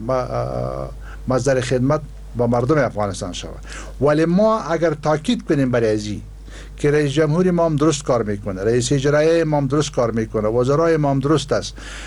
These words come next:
سیاست خارجی ما هم کاملاً درست است و سیاست داخلی ما هم کاملاً درست است،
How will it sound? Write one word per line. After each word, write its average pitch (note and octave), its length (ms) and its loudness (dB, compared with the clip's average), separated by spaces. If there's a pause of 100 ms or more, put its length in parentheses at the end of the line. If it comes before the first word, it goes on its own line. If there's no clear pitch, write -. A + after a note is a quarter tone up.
(160)
سیاست C#3+ 380 0
خارجی D3 480 2
ما D#3+ 200 2
هم D3+ 280 0 (100)
کاملاً D3+ 380 2
درست B2+ 380 0
است F#2+ 180 -4
و A#2+ 80 0
سیاست C3 240 2
داخلی D3 580 2
ما D#3 100 2
هم D3 100 2
کاملاً C#3 340 2
درست B2+ 320 0
است، G#2+ 120 0